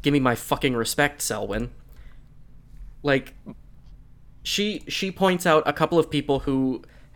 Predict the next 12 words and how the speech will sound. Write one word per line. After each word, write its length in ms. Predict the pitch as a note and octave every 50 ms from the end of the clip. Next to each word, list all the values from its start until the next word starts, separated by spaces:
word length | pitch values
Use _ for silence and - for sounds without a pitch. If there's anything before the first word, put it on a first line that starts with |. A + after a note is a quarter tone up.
| - - -
uh, 320 | C3+ C3 A#2+ - F2 A2+
she 140 | - - -
points 200 | - E3+ E3 D3
out 100 | D3+ A#2+
one 160 | C3+ E3 F3+
person 260 | F3 F3+ F3 F3 E3+ D#3
who's 100 | C#3 -
been 240 | - C#3 C3+ C3
walking 320 | - C#3 C3 C3 - D3 C3
back 240 | - B2 B2 A#2+ -
and 100 | C3 -
forth 340 | - B2+ A#2+ A#2+ A#2 -